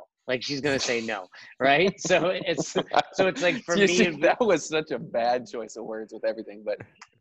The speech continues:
Speaker 1: But
Speaker 2: anyways.
Speaker 1: it'd be, I could just go on YouTube.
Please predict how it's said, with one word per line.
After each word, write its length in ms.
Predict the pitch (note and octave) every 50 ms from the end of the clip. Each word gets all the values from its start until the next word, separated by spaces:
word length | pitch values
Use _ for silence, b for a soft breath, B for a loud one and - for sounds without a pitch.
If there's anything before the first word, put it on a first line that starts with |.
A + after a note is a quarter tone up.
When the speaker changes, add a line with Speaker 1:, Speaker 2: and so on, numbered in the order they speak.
| _ _ -
Speaker 1:
But 140 | F#3+ F3+
Speaker 2:
anyways. 420 | D#3+ D#3+ D3+ D3 B2 A#2+ A2+ G#2+ A2
Speaker 1:
it'd 140 | E3 F3 E3
be, 260 | F3+ F#3 F#3+ G#3+ G3 -
I 80 | E3 E3
could 180 | - G#3 G3+ E3+
just 200 | F3+ F3 - -
go 120 | F3+ E3
on 140 | D#3+ C#3+ C#3
YouTube. 640 | C#3+ D3+ F#3+ A3+ A3+ - - D#3+ C#3+ C3 C3 C3